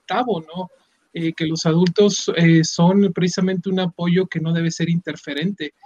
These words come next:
En el momento que tú quitas un adulto, el método scout no está completo.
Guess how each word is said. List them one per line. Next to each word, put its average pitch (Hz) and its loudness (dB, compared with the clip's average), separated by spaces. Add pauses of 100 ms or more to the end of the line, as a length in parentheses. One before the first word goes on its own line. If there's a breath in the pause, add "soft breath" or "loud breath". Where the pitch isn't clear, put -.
(280 soft breath)
En 175 4
el 180 6
momento 196 4
que 220 -2
tú - -4
quitas 226 0
un 226 -2
adulto, 214 2
el 165 0
método 190 2
scout 190 -2
no 196 0
está 185 -4
completo. 175 -4